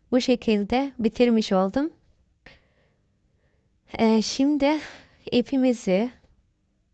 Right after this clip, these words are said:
kesiyoruz. Hatta ben burada yanlış yaptım. Kesmesek de buradan devam edebilirdik. Ee, kenarlar bitmiş oldu.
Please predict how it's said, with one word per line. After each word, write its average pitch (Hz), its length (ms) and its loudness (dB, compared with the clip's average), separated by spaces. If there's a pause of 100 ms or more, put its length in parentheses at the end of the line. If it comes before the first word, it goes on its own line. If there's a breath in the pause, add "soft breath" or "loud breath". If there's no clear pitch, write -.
(500)
kesiyoruz. 214 840 -2 (720)
Hatta 240 380 0
ben 202 180 2
burada 226 220 2
yanlış 208 580 2
yaptım. 240 480 -2 (200)
Kesmesek 233 800 -2
de 233 260 0
buradan 226 440 2
devam 214 340 2
edebilirdik. 208 920 0 (1400)
Ee, 202 360 0 (760 soft breath)
kenarlar 262 600 2
bitmiş 226 360 0
oldu. 220 500 2